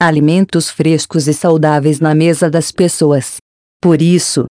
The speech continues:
nossas políticas devem protegê-la e fortalecê-la, declarou. O encontro busca, portanto, consolidar uma aliança entre Brasil e África baseada na solidariedade,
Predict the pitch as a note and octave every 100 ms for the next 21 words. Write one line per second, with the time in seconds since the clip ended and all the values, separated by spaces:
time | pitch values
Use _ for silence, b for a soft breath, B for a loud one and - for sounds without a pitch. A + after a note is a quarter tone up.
0 | _ - F3 E3 - E3+ - F#3+ D#3+ F3
1 | - F3+ F3 C#3+ D#3+ D#3+ E3 E3 D#3+ D3+
2 | D3 E3 E3+ D#3+ - F#3+ F#3 F3+ F#3 -
3 | - F3 F3+ F#3 - - D#3 F#3 F3+ F3+
4 | C3+ A2 - _ _ - F#3+ F3+ - F#3
5 | F3+ F3+ F3 C#3+ D#3 D3 E3 D#3 _ -
6 | A3 A3+ - E3+ E3+ E3 F#3+ F3+ _ -
7 | F3+ D3+ E3+ D#3+ C#3+ D#3+ E3+ E3+ D#3+ D#3+
8 | D#3 D3+ D3+ F3+ F#3 F#3 F3 F#3 D#3 E3
9 | F3+ F3 E3 E3 F3 E3+ D#3 D3+ C#3+ D#3+
10 | D#3+ D3+ D3 C#3 G#3 G3 E3 E3 F3 D#3
11 | D3+ D#3 C#3+